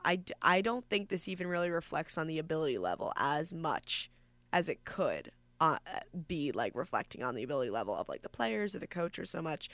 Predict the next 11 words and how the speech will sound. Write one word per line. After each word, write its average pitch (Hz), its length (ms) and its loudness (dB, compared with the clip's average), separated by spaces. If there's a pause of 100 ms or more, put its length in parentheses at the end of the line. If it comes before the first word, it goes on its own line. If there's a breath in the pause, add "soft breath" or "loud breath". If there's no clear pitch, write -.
(380 loud breath)
But 240 300 6
I 214 100 6
think 254 200 -2
just - 260 -4 (360 loud breath)
a - 60 2
huge 233 480 -2
change, - 560 0 (200)
and 180 160 0
change 202 320 0
is 220 120 -6
difficult, 190 540 -2